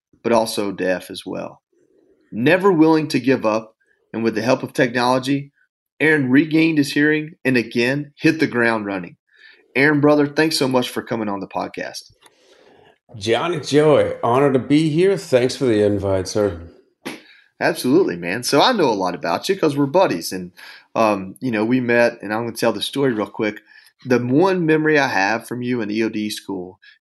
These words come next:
Speaker 1: is going out to what they call the smoke pit, the picnic tables where you get to smoke. A-,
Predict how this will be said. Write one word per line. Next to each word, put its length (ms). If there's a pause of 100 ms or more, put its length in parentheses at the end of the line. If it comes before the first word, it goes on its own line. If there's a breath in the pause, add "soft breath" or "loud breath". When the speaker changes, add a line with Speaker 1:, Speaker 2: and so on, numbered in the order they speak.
Speaker 1:
is 160
going 280
out 240
to 80
what 140
they 100
call 220
the 140
smoke 420
pit, 240
the 80
picnic 400
tables 380
where 100
you 140
get 140
to 100
smoke. 380 (460 loud breath)
A-, 140